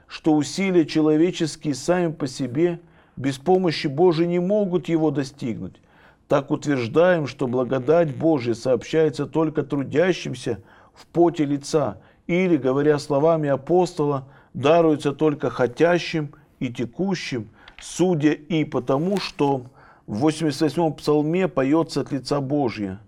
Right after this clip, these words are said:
"Положи их помощь на сильного, вознесох избранного от людей".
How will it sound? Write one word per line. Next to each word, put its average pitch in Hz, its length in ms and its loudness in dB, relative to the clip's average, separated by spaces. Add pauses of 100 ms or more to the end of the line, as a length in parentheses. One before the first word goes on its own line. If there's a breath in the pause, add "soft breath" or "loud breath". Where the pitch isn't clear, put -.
(300 soft breath)
"Положи 135 320 2
их 156 160 0
помощь 180 440 2
на 143 140 -4
сильного, 165 640 -4
вознесох 120 580 -2
избранного 147 800 0
от 147 140 -6
людей". 120 500 -4